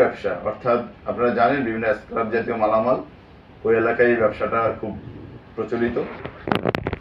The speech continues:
এবং ওখানকার একটা দোকান আছে, ওই দোকানটাকে, ওই দোকানটাতে কারা ব্যবসা করবে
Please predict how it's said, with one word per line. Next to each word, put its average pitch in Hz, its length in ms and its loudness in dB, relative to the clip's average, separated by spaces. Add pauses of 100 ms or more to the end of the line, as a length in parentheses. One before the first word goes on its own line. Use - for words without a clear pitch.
(180)
এবং 113 220 -4
ওখানকার 151 340 -6 (100)
একটা 131 140 -6 (100)
দোকান 127 220 4 (100)
আছে, 110 180 -6 (1080)
ওই 120 80 6 (120)
দোকানটাকে, 139 640 2 (640)
ওই 131 160 4
দোকানটাতে 135 420 2 (100)
কারা 156 280 6
ব্যবসা 123 340 2
করবে 95 240 0